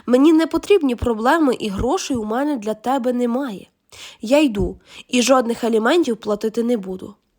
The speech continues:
Сама народила, ось тепер і виховуй", — сказав на прощання Радіон. Тетяні було важко, вона працювала на трьох роботах, щоби проплатити лікування хлопчику. Сашко ріс гарним та кмітливим хлопцем.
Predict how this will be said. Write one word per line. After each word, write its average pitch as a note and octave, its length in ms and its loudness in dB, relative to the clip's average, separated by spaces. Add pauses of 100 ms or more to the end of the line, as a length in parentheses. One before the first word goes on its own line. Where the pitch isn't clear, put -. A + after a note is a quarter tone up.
(160)
Сама C4+ 440 2
народила, A#3 540 0
ось A3 180 -4
тепер C4+ 360 -6
і C4+ 100 -8
виховуй", — G#3+ 600 -10 (420)
сказав G#3+ 480 -2
на G#3 100 -6
прощання F#3 580 -8
Радіон. G3 400 -10 (960)
Тетяні D4 360 2
було C#4 240 0
важко, C4+ 560 -2
вона G#3+ 320 -4
працювала A#3+ 560 -2
на G#3+ 120 -4
трьох C#4 320 -2
роботах, A#3 560 -4 (360)
щоби A3 300 -6
проплатити G#3 600 -6
лікування G#3+ 540 -4
хлопчику. - 600 -10 (720)
Сашко A4+ 380 0
ріс C4 180 0
гарним A#3 520 0
та G#3 100 -6
кмітливим G#3 580 -2
хлопцем. G#3 640 -6